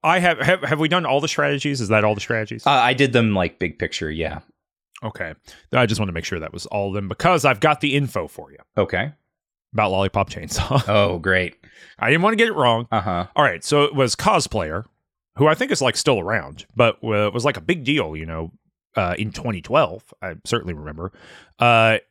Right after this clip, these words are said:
Speaker 1: Jessica Negri, right? She was at pax East.
Speaker 2: Huh.
Speaker 1: And, uh, she was wearing a, a Lollipop Chainsaw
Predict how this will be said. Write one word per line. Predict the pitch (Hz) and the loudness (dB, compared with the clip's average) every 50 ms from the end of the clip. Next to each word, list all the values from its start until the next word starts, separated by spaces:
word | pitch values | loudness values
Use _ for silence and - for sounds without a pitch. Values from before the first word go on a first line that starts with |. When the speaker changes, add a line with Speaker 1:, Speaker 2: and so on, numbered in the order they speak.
| - - | -8 -2
Speaker 1:
Jessica | - 156 151 - 185 - 165 | 0 0 0 0 -2 -2 -2
Negri, | 151 143 113 87 - 87 82 107 - _ _ _ _ _ _ _ - | 0 0 -2 -2 -4 -10 -14 -14 -16 _ _ _ _ _ _ _ -4
right? | - 104 110 135 156 - _ _ _ _ _ _ _ _ _ _ _ | 0 2 2 2 2 0 _ _ _ _ _ _ _ _ _ _ _
She | - - 143 | -2 -2 0
was | 120 113 | 0 0
at | 135 - - | -2 -2 -2
pax | - - 160 175 190 - - - | 0 2 2 2 0 0 -2 0
East. | 196 202 175 107 - - - - - - - _ _ _ _ _ _ _ _ _ _ _ _ _ _ _ _ _ _ _ _ _ _ - | 0 0 0 -2 -4 -6 -6 -8 -8 -12 -20 _ _ _ _ _ _ _ _ _ _ _ _ _ _ _ _ _ _ _ _ _ _ -4
Speaker 2:
Huh. | 170 | 0
Speaker 1:
And, | - 131 131 127 123 120 120 120 120 120 120 - - 127 | 2 2 4 4 4 4 2 2 0 -2 -4 -6 -2 0
uh, | 120 117 117 113 113 110 110 - | 2 4 4 4 4 2 0 0
she | - - - 180 | -2 -2 0 0
was | 170 143 113 | 0 0 2
wearing | 135 180 214 202 175 135 120 110 110 110 _ - | 2 4 4 4 4 2 2 0 -4 -6 _ -4
a, | 120 113 107 104 104 104 - | 0 0 2 2 0 -2 -2
a | - 117 104 101 101 95 | -4 -4 -2 -2 -2 -2
Lollipop | 95 107 107 131 160 190 - 196 208 202 | -2 0 2 2 2 2 2 0 0 0
Chainsaw | - - 180 165 - 160 151 147 | 0 -4 -4 0 2 2 2 2